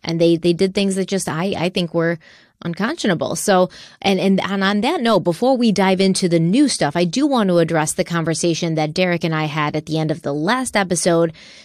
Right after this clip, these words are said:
because at that point, I didn't have all the details of what I did believe to be potential Brady violations on behalf of the prosecution and the state. And give us a refresher, Derek, what's a Brady violation?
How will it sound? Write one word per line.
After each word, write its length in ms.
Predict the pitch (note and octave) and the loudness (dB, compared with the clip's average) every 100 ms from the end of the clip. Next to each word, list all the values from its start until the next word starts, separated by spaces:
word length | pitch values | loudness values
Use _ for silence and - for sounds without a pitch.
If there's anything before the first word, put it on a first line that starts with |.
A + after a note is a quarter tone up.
| _ - | _ -8
because 360 | F3 F#3 F3 | -2 0 0
at 140 | F3+ F3+ | -4 -2
that 240 | D4 D4 | -4 -4
point, 360 | - G#3+ G3 F#3+ | -4 -2 -2 -2
I 240 | F#3 G#3 | -2 -2
didn't 360 | F3 F#3+ F3+ D#3+ | 0 0 -2 -6
have 300 | - D#3+ D#3+ | -6 -4 -2
all 140 | D#3 | -2
the 100 | D#3+ | -4
details 540 | D#3 B3 C4 G#3 F3+ D3+ | -2 -2 0 -2 -2 -2
of 120 | E3 | 0
what 240 | F3 F3 - | 0 0 -4
I 240 | B3 F#4 | -2 0
did 320 | G#3+ A3 C4 | 2 2 0
believe 380 | G3 D#3 D#3+ D#3 | 0 0 -2 -4
to 100 | - | -6
be 180 | E3 E3 | -2 -2
potential 540 | E3+ E3+ G#3 G3+ F#3+ | -2 -4 -2 0 0
Brady 340 | D#3+ E3+ E3 D#3 | 0 0 0 0
violations 800 | D#3+ D3+ D3 D3+ D#3 D#3 D3 - - _ _ - | -2 -4 -4 -6 -6 -8 -10 -14 -18 _ _ -8
on 200 | E3 D#3+ | -6 -2
behalf 320 | E3 D3 D3 | -2 -4 -4
of 40 | |
the 60 | D#3 | -6
prosecution 580 | D#3+ D3 - E3 D#3 D#3 | -6 -8 -4 -4 -2 -6
and 140 | D3 | -6
the 60 | D#3 | -8
state. 400 | - G#3+ G#3 - - - _ | -2 -2 -2 -8 -20 -20 _
And 400 | F#3 F3 E3+ E3+ | -4 -2 -2 -2
give 180 | E3 G3+ | -2 -2
us 140 | G3+ F#3+ | -2 -2
a 40 | |
refresher, 460 | F3+ - E3+ - E3+ | -2 -2 -4 -2 -2
Derek, 280 | E3 D#3+ | -2 -2
what's 180 | F3+ F3 | -2 -2
a 160 | F3 E3 | 0 -2
Brady 300 | D#3 D#3 D3 | -2 -6 -4
violation? 720 | F#2 G2+ F2 E3+ - - | -6 -6 -6 -8 -8 -10